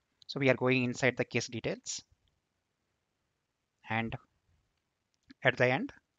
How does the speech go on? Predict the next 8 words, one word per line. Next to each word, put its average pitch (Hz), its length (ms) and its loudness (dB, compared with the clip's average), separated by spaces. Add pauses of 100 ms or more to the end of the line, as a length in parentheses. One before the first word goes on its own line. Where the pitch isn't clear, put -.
(560)
we 131 200 4
are 127 100 8
going 135 160 0
to 131 100 6
update 123 300 0
the 226 160 2 (600)
description 135 460 -4
details, 160 500 -4